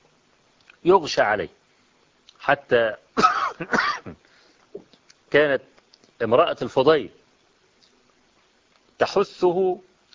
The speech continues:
على ألا يقرأ بآيات العذاب وعلي يصلي خلفه. ليه؟ لأن كان علي لا يتحمل. فذات مرة تقدم الفضيل ليصلي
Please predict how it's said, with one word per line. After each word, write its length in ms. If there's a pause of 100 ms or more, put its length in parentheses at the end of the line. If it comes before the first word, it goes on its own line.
(140)
على 480
ألا 480 (480)
يقرأ 600
بآيات 640
العذاب 720 (480)
وعلي 600
يصلي 640
خلفه. 380 (1800)
ليه؟ 260
لأن 240
كان 200
علي 520
لا 180
يتحمل. 460 (1600)
فذات 380
مرة 480 (500)
تقدم 480
الفضيل 600
ليصلي 600